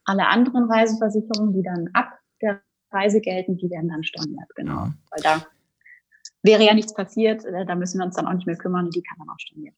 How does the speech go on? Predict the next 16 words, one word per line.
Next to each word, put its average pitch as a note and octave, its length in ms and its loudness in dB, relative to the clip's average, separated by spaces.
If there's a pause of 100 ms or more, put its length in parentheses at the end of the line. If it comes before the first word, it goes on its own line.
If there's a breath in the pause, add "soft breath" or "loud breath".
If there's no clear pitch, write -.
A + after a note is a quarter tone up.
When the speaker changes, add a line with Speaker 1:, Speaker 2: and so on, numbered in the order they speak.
Speaker 1:
werden. - 120 -14
Speaker 2:
Okay. G2+ 80 -6
Speaker 1:
Deswegen A3+ 180 8
muss A#3+ 100 8
man A#3 120 6
das G#3 100 0
ein G#3+ 40 8
bisschen G#3 160 4
differenziert G#3 500 2
betrachten A3+ 380 2
zwischen F#3+ 260 -2
Reiserücktrittversicherung F#3 1500 -2
und F3 140 -4
den E3+ 100 -4
anderen D#3 340 -6
Versicherungen. D#3 600 -10